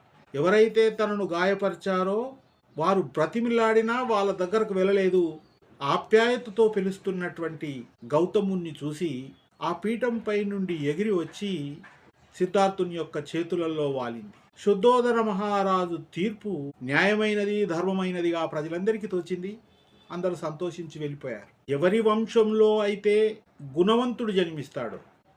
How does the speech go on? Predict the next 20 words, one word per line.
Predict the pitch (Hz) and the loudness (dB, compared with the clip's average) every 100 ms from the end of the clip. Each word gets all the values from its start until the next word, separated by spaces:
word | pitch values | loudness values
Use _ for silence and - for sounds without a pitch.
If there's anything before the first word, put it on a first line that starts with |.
| - | -10
వారి | 131 160 156 | -2 0 0
వంశము | 147 170 233 226 214 156 156 180 202 _ - 160 | -2 -2 -2 -2 -2 -6 -10 -14 -18 _ -10 -2
చిరకాలము | 180 190 214 226 247 226 - | -2 0 0 0 0 -6 -2
కీర్తి | 185 208 220 | -2 -2 -2
ప్రతిష్టలతో | 214 185 185 185 - 180 165 190 202 | -2 -2 -4 -6 -6 -6 -4 -4 0
వెలుగొందుతుంది. | 180 202 214 170 135 107 - _ _ - | 2 4 4 2 -6 -14 -16 _ _ -18
శాక్య | - 170 196 233 | -2 0 2 4
వంశంలో | 226 226 220 214 208 208 226 240 - _ 185 | 4 2 -2 -2 0 2 2 -2 -14 _ -2
శుద్ధోదన | 185 226 226 226 | 6 6 6 2
మహారాజుకు | 220 202 208 202 202 196 190 196 185 170 - | 0 -2 0 0 0 0 -2 0 -2 -2 -6
కొడుకుగా | 170 185 202 196 190 | -4 0 2 2 2
జన్మించినటువంటి | 175 175 175 175 175 165 156 160 151 156 | 0 -2 -4 -8 -8 -10 -6 -6 -6 -8
సిద్ధార్థుడి | 143 135 120 175 202 196 208 | -10 -12 -2 0 0 -2 -2
వల్ల | 180 160 180 160 143 190 _ _ _ _ | -2 -2 -2 -4 -6 -12 _ _ _ _
వారి | 143 180 | 2 4
వంశానికి | 165 165 202 220 214 | 2 -2 -2 -2 -2
గొప్పగా | 180 160 180 175 170 | -4 -4 -2 -2 -2
కీర్తి | 139 135 127 117 | -4 -8 -8 -12
వచ్చింది. | - 98 | -10 -14
అందుకే | 95 _ _ - 147 190 165 202 | -16 _ _ -10 -4 -2 -4 -8